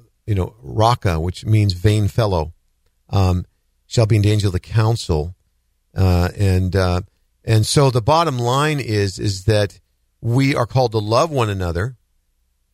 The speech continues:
Uh, we're not called to be hateful, especially without a cause, and certainly because it's the color of someone's skin, uh, is not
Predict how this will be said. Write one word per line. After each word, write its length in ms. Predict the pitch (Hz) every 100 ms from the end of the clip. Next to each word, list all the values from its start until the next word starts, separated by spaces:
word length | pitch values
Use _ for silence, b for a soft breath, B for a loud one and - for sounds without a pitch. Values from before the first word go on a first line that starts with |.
| -
Uh, 160 | 101 98
we're 200 | 113 117
not 340 | 107 117 151
called 400 | - 120 107 98
to 100 | -
be 160 | 98 107
hateful, 400 | 92 98 - 104
especially 380 | 98 - 156 131
without 240 | 110 98
a 20 |
cause, 460 | - - 139 104 98
and 100 | 101
certainly 320 | - 175 156
because 240 | 120 135 110
it's 160 | -
the 80 | 120
color 300 | - 135 127
of 80 | 104
someone's 360 | 131 120 95
skin, 680 | - - - 123 104 92 117 _ _ _ _ _ _ _ _
uh, 320 | 104 104 101 110
is 300 | 110 101 113
not 420 | 113 113 113